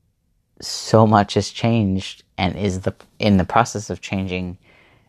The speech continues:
now that I'm able to go, "Okay, this is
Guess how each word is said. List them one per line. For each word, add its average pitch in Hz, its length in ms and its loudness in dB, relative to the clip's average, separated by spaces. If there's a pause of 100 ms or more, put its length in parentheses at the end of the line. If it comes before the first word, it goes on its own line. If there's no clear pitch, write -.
(240)
now 104 400 6
that 104 160 6
I'm 92 240 4
able 101 280 2
to - 120 -14
go, 95 300 0 (160)
"Okay, 113 400 -8 (120)
this - 240 -6
is 101 280 -4